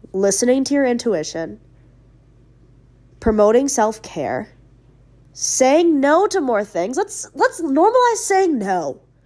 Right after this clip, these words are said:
Okay, let's normalize saying, "I actually am a little too tired to do that." Or, "I don't really feel like hanging out with this person because they make me feel like shit.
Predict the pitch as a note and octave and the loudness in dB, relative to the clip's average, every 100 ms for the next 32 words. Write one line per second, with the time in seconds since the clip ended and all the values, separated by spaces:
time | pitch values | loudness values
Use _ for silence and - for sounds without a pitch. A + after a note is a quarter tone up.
0 | _ _ - D4+ G4 A4 D4+ D#4 D4+ D4+ | _ _ -2 0 0 -2 -2 0 0 0
1 | D4 C#4+ C4 A#3+ A#3+ A#3+ - _ _ _ | -2 -2 -2 0 -2 -6 -14 _ _ _
2 | _ _ _ _ - G#4+ G4+ G4 - F#4 | _ _ _ _ 2 4 4 0 -4 -2
3 | F4+ F4 E4+ - - G4+ F#4 G4 F#4 F4 | -2 -2 -6 -8 -6 -2 -2 -2 -2 -2
4 | D4+ G4 D#4+ E3+ F3+ E3 C#3+ - _ _ | 0 0 -2 -6 -6 -4 -6 -10 _ _
5 | _ _ _ _ G#3 A3 A3 G#3+ - _ | _ _ _ _ -2 0 0 -2 -8 _
6 | _ _ _ _ _ _ C#4 D#4+ F4 F4+ | _ _ _ _ _ _ 0 2 2 0
7 | F#4+ G3 C#4 D4 C#4+ C4 C4 B3+ B3 - | -4 -2 0 -2 -6 -4 0 0 -2 -8
8 | G3 G3+ G#3+ G#3+ A3+ A#3 G4 G#4 G3 F#3 | -12 -6 -2 -2 -4 -4 -4 -2 -2 -2
9 | F#3 G3 F#3 F#3+ G3+ G3 F3 F3 F3 E3+ | -4 -4 -4 -4 -2 -4 -6 -10 -8 -6
10 | G3+ - - | -6 -2 -2